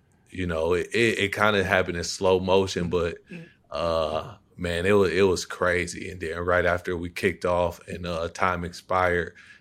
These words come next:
Speaker 1: and, uh, that was cra-, that was, uh, a good time for him because,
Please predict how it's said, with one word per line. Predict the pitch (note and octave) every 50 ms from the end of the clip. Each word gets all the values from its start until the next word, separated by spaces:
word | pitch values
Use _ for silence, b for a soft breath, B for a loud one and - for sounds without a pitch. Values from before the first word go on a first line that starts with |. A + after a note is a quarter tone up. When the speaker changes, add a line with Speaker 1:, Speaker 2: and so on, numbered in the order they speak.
| B B _ -
Speaker 1:
and, | - E2 D2+ E2
uh, | E2+ E2+ E2+ E2 E2+
that | F2+ G2+ A2
was | G2+ F#2 E2+ -
cra-, | - - G2 G2+ F#2 - - -
that | F2+ F2+
was, | F#2+ F#2+ F2+ F2 F2
uh, | F2+ F2+ E2+ E2+ E2 E2 F2 - _
a | - F3+
good | F3 F3 A3 - - -
time | - G2 G2 G2 F#2
for | - - E2+
him | F#2+ F#2+ F#2 F#2 F2 E2+
because, | F2 E2+ - F2 F2 F2 E2 -